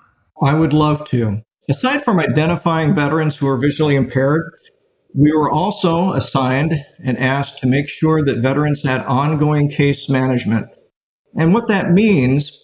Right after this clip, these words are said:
is that we were asked to work with the veteran on a variety of issues over the course of their lifetime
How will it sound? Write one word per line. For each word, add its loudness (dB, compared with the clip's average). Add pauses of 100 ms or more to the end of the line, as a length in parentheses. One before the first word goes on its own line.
(180)
is 0
that 0
we 2
were 2
asked -2 (380)
to 2 (260)
work 2
with 2
the 2
veteran 0 (520)
on 2
a 2
variety 2
of 0
issues 0 (240)
over 2
the 0
course 0
of 2
their 2
lifetime -2